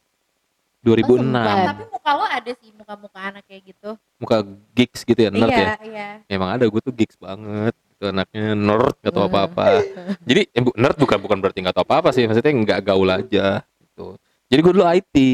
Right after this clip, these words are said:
Speaker 1: dua ribu enam.
Speaker 2: Tapi lo gak lanjutin?
Speaker 1: Gak lanjut karena apa ini? Bahasa sih,
Speaker 2: Oh,
Speaker 1: kalkulus,
Speaker 2: salah lo, Mas.
Speaker 1: JavaScript gitu.
Speaker 2: Salah
Speaker 3: Padahal
Speaker 2: banget
Speaker 3: duitnya
Speaker 2: lo,
Speaker 3: lebih
Speaker 2: Mas.
Speaker 3: gede ya kalau
Speaker 1: Ya.
Speaker 2: Gue
Speaker 3: I T.
Speaker 2: malah tahun depan gue mau ngambil short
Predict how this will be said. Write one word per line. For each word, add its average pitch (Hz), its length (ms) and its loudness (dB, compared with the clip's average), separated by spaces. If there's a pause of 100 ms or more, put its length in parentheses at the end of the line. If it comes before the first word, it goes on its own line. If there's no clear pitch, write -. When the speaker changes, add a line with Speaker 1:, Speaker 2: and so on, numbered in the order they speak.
Speaker 1:
dua 117 160 2
ribu 110 240 4
enam. 110 480 -2 (720)
Speaker 2:
Tapi 349 320 0
lo 302 160 0
gak 220 160 -2
lanjutin? 196 640 -2
Speaker 1:
Gak 127 160 2
lanjut 143 260 2
karena 131 260 -4 (280)
apa - 400 -6
ini? 113 320 -6
Bahasa 101 480 -6
sih, 131 160 0
Speaker 2:
Oh, - 80 -8
Speaker 1:
kalkulus, 135 560 4
Speaker 2:
salah 165 320 -10
lo, 180 160 -18
Mas. - 160 -18
Speaker 1:
JavaScript - 880 0
gitu. - 320 -2
Speaker 2:
Salah - 80 -6
Speaker 3:
Padahal 220 320 0
Speaker 2:
banget - 80 0
Speaker 3:
duitnya 262 320 -2
Speaker 2:
lo, 320 80 -6
Speaker 3:
lebih 226 180 -8
Speaker 2:
Mas. - 60 -20
Speaker 3:
gede 208 240 -10
ya 220 240 -20
kalau 220 160 -20
Speaker 1:
Ya. 147 160 4
Speaker 2:
Gue 339 160 4
Speaker 3:
I - 0 -
T. 359 80 -4
Speaker 2:
malah 330 240 0
tahun 302 320 -4
depan 302 240 -4
gue 320 80 -2
mau 320 160 -6
ngambil 247 320 -2
short 220 240 -8